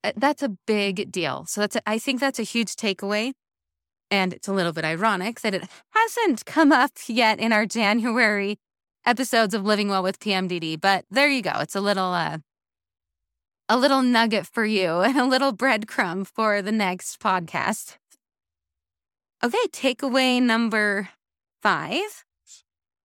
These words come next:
is that tracking can help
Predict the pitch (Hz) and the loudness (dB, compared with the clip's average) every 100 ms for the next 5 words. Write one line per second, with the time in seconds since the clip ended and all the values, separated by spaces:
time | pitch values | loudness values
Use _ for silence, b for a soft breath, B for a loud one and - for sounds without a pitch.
0 | _ 214 233 214 202 - 208 208 - - | _ 0 2 2 -2 -4 -2 -2 -2 -16
1 | - 220 226 - 269 285 359 - _ _ | -4 0 0 -2 -4 -2 -4 -6 _ _
2 | _ _ _ _ _ _ _ _ _ _ | _ _ _ _ _ _ _ _ _ _
3 | _ _ - 233 220 214 254 269 - | _ _ -2 0 0 0 0 0 -6